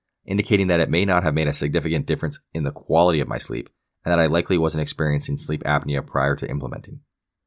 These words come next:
Nevertheless, it was a good experiment, and I do feel that it has benefited me by forcing me to breathe through my nose throughout the entire night. Finally,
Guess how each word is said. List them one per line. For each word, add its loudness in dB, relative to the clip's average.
Nevertheless, 4
it 0
was 2
a 0
good 4
experiment, 4
and 2
I 2
do 2
feel 4
that 2
it 2
has 2
benefited 0
me -4
by 0
forcing -2
me 0
to -6
breathe -2
through -6
my -2
nose -4
throughout -6
the -8
entire -6
night. -8
Finally, 2